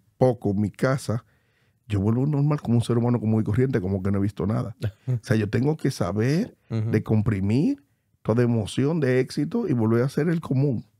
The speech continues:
Speaker 2: Sí.
Speaker 1: En, en mi poco, en mi asumir, en mi, en mi trabajo cotidiano, que aunque es, eh, todo mi trabajo cien por ciento es ministerial,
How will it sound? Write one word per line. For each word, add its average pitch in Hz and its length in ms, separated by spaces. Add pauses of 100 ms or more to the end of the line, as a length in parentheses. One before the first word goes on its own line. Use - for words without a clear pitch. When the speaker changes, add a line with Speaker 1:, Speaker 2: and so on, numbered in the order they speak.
(240)
Speaker 2:
Sí. 117 120 (480)
Speaker 1:
En, 107 180
en 117 180
mi 117 120
poco, 120 480
en 107 100
mi 107 80
asumir, 113 760
en 101 200
mi, 95 240 (400)
en 104 140
mi 113 100
trabajo 110 340
cotidiano, 113 720 (280)
que - 140
aunque 107 260
es, 95 160 (160)
eh, 131 500 (120)
todo 120 180
mi 131 100
trabajo 131 320
cien 104 180
por 120 120
ciento 117 180
es 117 60
ministerial, 135 480